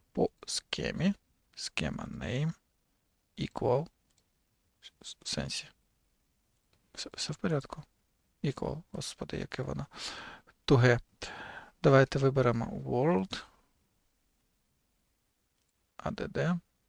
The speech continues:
Воно його не показує, але воно там є. Я ж кажу, воно трохи туге.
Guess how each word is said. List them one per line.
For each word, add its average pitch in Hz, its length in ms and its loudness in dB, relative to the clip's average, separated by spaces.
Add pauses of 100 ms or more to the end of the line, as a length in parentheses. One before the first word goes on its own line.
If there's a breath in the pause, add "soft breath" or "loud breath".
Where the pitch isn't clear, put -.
(1200 loud breath)
Воно 156 360 8
його 151 140 8
не 147 140 8
показує, 160 520 10
але 135 220 8
воно 135 240 4
там 123 220 2
є. 143 260 6 (720)
Я - 100 -2
ж - 100 -6
кажу, 135 240 -2
воно 143 200 -8
трохи - 280 -14
туге. 127 280 -4